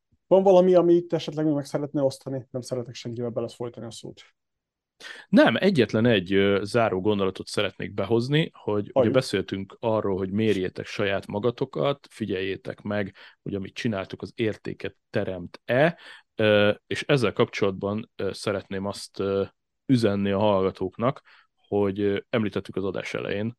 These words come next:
Speaker 2: hogy a, ö, magyarországi üzleti partnerem, a Janowski Zsolt, magyar agilis szaktekintély, ő most nem tudott itt lenni. Én azt gondolnám, hogy, ö, még mielőtt itt megígérünk egy második részt, ö, hagyatkozzunk a mérésekre.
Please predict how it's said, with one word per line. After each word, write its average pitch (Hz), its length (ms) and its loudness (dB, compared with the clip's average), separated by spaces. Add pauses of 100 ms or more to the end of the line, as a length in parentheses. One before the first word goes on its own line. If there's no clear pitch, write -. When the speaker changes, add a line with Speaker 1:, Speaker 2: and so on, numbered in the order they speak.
(260)
Speaker 2:
hogy 87 380 -10
a, 85 560 -8 (180)
ö, - 200 -14 (120)
magyarországi 98 580 -6
üzleti 98 320 -10
partnerem, 98 560 -8
a 95 60 -10
Janowski 95 420 -10
Zsolt, 104 380 -2 (380)
magyar 95 300 -4
agilis 92 320 -4
szaktekintély, 98 720 -4
ő 85 60 -2
most 87 160 -8
nem 110 120 -8
tudott - 260 -12
itt 95 140 -10
lenni. 101 380 2 (360)
Én 104 160 -4
azt 151 140 2
gondolnám, 104 540 2
hogy, 98 280 -2
ö, 98 240 4 (120)
még 101 220 -4
mielőtt 104 440 0
itt - 100 -16
megígérünk 98 560 -4
egy 87 80 -8
második 101 500 -6
részt, 110 400 -4
ö, 87 160 -8
hagyatkozzunk 90 720 -2
a 92 60 -8
mérésekre. 95 1080 0